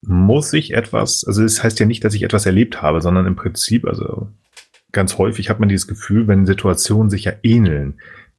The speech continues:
Die Frage ist, ist es immer so, dass wenn eine Situation da ist, die ich schon mal erlebt habe, ich auch dieses Gefühl des Déjà-vu habe oder nicht?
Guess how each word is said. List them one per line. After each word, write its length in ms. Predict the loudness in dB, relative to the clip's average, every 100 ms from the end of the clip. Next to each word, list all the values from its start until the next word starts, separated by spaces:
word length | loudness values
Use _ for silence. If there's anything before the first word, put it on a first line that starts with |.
| _ -16
Die 300 | -12 -6 -4
Frage 340 | -2 -2 0
ist, 220 | 0 -2
ist 240 | -6 -6 -4
es 140 | -4
immer 420 | 2 2 4 2
so, 240 | -2 -2 -2
dass 200 | -2 2
wenn 120 | 2
eine 240 | 2 0
Situation 680 | -2 -2 -2 0 0 2 2
da 240 | 0 -2
ist, 320 | -2 -4 -6 -4
die 100 | -4
ich 40 |
schon 120 | -2 -2
mal 80 |
erlebt 560 | 0 2 2 2 -2 -2
habe, 180 | -2 -2
ich 300 | -2 -2 -2
auch 80 | -2
dieses 340 | 0 0 0
Gefühl 520 | -2 -2 0 2 2
des 260 | 2 -2 -2
Déjà-vu 520 | 0 2 0 -2 -4
habe 320 | -2 0 0 0
oder 180 | 2
nicht? 380 | 2 0 -2 -18